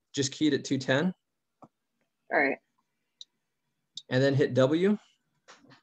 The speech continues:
Speaker 1: And now hold down Shift. Now you're, you're gonna do all this in the graph editor. Hold down Shift.
Speaker 2: All right.
Speaker 1: And middle mouse drag after two.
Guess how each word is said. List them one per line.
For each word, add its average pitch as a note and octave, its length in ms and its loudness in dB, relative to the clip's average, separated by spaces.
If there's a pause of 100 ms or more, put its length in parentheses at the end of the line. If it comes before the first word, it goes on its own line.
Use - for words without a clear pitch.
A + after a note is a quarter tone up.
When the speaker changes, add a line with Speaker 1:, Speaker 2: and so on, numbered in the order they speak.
(800)
Speaker 1:
And B2+ 180 -2
now C3+ 160 0
hold D3 240 0
down C#3+ 180 2
Shift. - 580 -4
Now C#3 140 -2
you're, D3 160 0
you're D3+ 300 2
gonna F3+ 120 4
do E3+ 140 2
all E3 80 2
this E3 160 -4
in D3 60 -4
the B2+ 60 0
graph A#2+ 260 0
editor. A2 260 -2
Hold C3 160 -2
down C#3 160 0
Shift. D3+ 400 -2
Speaker 2:
All F3+ 80 6
right. D3 180 2 (640)
Speaker 1:
And B2 400 0
middle F3 220 2
mouse D#3 340 0
drag B2+ 600 0 (560)
after C3 840 -2
two. C3+ 600 0